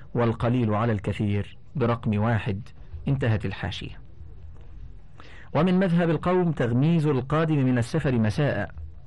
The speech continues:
حاشية: يقال: "غمز بفلان سعى به شرا"، وغمز على فلان طعن فيه، فهو غامز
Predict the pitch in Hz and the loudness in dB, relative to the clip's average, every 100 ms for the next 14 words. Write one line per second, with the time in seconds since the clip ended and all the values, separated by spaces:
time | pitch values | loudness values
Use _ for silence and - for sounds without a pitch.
0 | - - - - - 95 - 165 170 - | -16 -16 -16 -16 -6 -6 0 0 0 -4
1 | - - - - - - - - 113 107 | -16 -18 -18 -18 -18 -18 -18 -2 -2 0
2 | 165 180 175 - - - - 104 123 160 | 2 2 2 -2 -8 -10 -4 0 2 2
3 | 127 113 147 135 117 113 120 165 180 151 | 4 4 2 2 2 2 2 4 2 0
4 | - 139 110 104 156 175 170 139 127 127 | 0 0 2 2 2 2 2 0 0 -2
5 | 135 - - - - - - - - - | -4 -14 -16 -18 -18 -18 -18 -18 -16 -4
6 | 107 104 113 160 131 107 113 139 131 131 | 0 2 2 4 4 4 4 4 4 4
7 | 110 117 117 160 180 151 175 143 117 110 | 2 2 2 4 2 0 0 2 2 2
8 | 113 107 - - - - - - - - | 0 0 -4 -14 -16 -16 -16 -16 -16 -14
9 | - 117 123 104 101 143 165 160 139 | 0 2 4 4 2 2 4 2 0